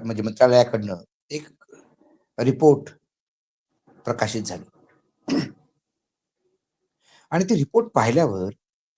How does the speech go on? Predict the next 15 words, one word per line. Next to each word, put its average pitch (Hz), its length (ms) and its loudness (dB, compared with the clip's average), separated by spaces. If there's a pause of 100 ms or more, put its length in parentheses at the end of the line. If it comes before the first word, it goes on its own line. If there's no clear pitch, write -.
(1300)
खरोखरच 208 540 2 (680)
वाटतं 131 360 2
की 185 120 0
आपले 131 300 2 (100)
हे 147 160 2
जे 151 240 2 (240)
नेता 120 260 -2
बसतायत 110 520 -4 (1120)
मंत्रालयात, 110 560 0 (1900)
हे 180 180 4
फक्त 185 220 0
सत्तेत 190 640 0
येण्यासाठी 143 460 0
बसतात 139 340 -4 (2500)
की 214 240 0